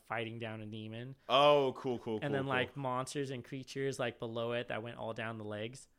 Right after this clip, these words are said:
Speaker 2: Oh, that's crazy.
Speaker 1: It was a,
Speaker 2: Awesome.
Speaker 1: like, it was basically, like, a scene of, like, this dude fighting creatures from hell or something.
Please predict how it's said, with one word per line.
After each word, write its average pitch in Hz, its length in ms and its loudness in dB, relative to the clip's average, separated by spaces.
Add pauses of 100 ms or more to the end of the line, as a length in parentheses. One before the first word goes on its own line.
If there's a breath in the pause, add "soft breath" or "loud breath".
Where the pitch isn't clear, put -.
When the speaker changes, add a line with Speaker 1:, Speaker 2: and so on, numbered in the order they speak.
Speaker 2:
Oh, 90 160 -6
that's 92 160 -8
crazy. 85 460 -10
Speaker 1:
It 147 40 -4
was 151 160 0
a, 160 40 0
Speaker 2:
Awesome. 147 100 -4
Speaker 1:
like, 147 200 2
it 160 60 0
was 165 140 2
basically, 180 360 2
like, 147 180 2
a 131 80 -2
scene 143 420 -6
of, 123 200 -4
like, 120 340 -2
this 135 160 -4
dude 127 200 -6
fighting 123 360 -2
creatures 127 480 -10
from 127 160 -8
hell 123 280 0
or 127 120 -2
something. 139 460 -8